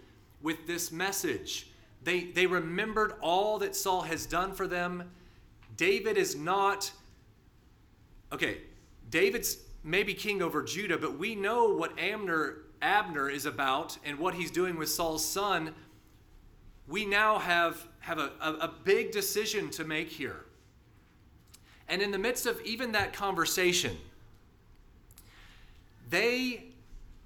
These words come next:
they were enemies of David in a sense. And I think this, this, this kinda helps. This is where I wanna make the parallel, the, the jump to Jesus.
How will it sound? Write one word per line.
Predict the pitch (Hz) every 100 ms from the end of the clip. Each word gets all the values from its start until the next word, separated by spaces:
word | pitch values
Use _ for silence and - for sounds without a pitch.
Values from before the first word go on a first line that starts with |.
| - - - - -
they | 127 214
were | 247 233 -
enemies | 233 269 240 170 156 156
of | 165 151
David | 170 196 165 147
in | 143
a | 147
sense. | - 175 120 - - -
And | 160 170
I |
think | 196 226
this, | 220 220 - - - - -
this, | 196 -
this | - 196 -
kinda | 220 185
helps. | 185 180 - - - - -
This | 151 165
is | 160
where | 170
I |
wanna | 160 160 151
make | 147 156
the | 151
parallel, | 156 151 139 123 117
the, | 117 123 117
the | 135
jump | 135 131 147 143
to |
Jesus. | 123 123 123 104 95 -